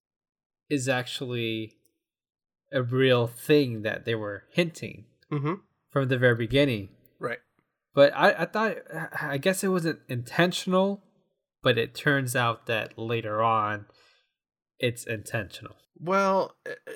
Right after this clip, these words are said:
Speaker 2: it could have just been a coincidence that it was the Bears game, or maybe,
Speaker 1: Yeah,
Speaker 2: or
Speaker 1: I
Speaker 2: may-
Speaker 1: think it was a coincidence at the very beginning, just, you know, making a, a, a joke about it.
Speaker 2: Well, because last, was it last year for, um,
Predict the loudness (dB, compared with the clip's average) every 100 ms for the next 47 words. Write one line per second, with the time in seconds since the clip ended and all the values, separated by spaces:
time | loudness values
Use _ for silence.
0 | -2 -2 0 2 2 0 0 4 2 2
1 | -2 -2 0 -2 0 -2 0 -2 -2 -2
2 | 0 -2 -2 -2 0 -2 -8 _ 4 6
3 | 8 6 8 6 6 -4 _ _ 6 6
4 | 8 10 8 8 2 0 0 4 4 4
5 | 0 -2 0 2 0 0 0 0 -2 -2
6 | -2 -2 -8 -8 -8 -10 -14 -10 -4 -4
7 | -4 -8 -10 -8 -8 -12 -6 -4 -4 -4
8 | -6 -8 -8 -8 -6 -2 -2 -4 -2 0
9 | 0 -2 -8 _ _ _ _ _ _ -2
10 | -2 0 -2 -2 2 4 4 0 -16 _
11 | -6 -2 2 4 2 0 -4 -2 -2 -4
12 | -2 -2 -2 -2 -2 -4 -6 _ _ -6
13 | -2 0 -2 -6